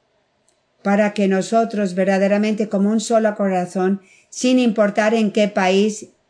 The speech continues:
sin importar qué oscuridad, sin importar la persecución, nosotros podamos vivir en la paz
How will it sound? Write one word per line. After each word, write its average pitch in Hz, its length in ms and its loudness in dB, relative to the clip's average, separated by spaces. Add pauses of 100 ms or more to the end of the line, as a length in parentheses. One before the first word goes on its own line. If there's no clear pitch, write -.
(100)
sin 208 220 0
importar 202 580 -2
qué 214 160 0
oscuridad, 190 800 -2 (300)
sin 208 280 0
importar 190 720 -2
la 208 160 -4
persecución, 160 840 -10 (1400)
nosotros 202 880 0
podamos 180 640 -2
vivir 185 380 0
en 185 220 0
la 185 220 -6
paz 175 540 -10